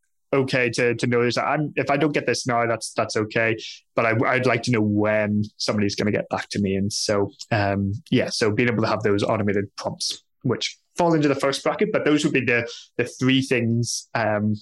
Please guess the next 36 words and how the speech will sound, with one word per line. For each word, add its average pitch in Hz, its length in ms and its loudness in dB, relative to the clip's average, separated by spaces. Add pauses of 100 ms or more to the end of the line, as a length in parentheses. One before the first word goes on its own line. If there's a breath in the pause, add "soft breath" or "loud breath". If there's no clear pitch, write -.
that 127 100 2
I 135 100 2
feel 139 240 2
that 110 160 0
most 113 260 0
companies, 113 460 -2 (420 loud breath)
like, 143 220 2
you, 175 180 2 (100)
that 156 200 2
solves 127 300 0
all 117 280 0
your, 107 320 0 (100)
your 107 540 2
email 110 540 2 (560)
problems 110 460 2
throughout 107 180 2
your 110 140 2
entire 101 260 -2
customer 107 400 -2
journey. 95 320 0
I 98 60 2
don't - 160 -2
think 120 180 -2
there's 110 140 0
anything 107 260 0
that 101 100 0
really 104 240 2
falls 104 360 0
outside 104 300 -2
of 104 60 0
that 131 280 0
unless 117 280 2
you're 120 120 2
using 107 280 0
a 104 60 -2
specific - 680 -4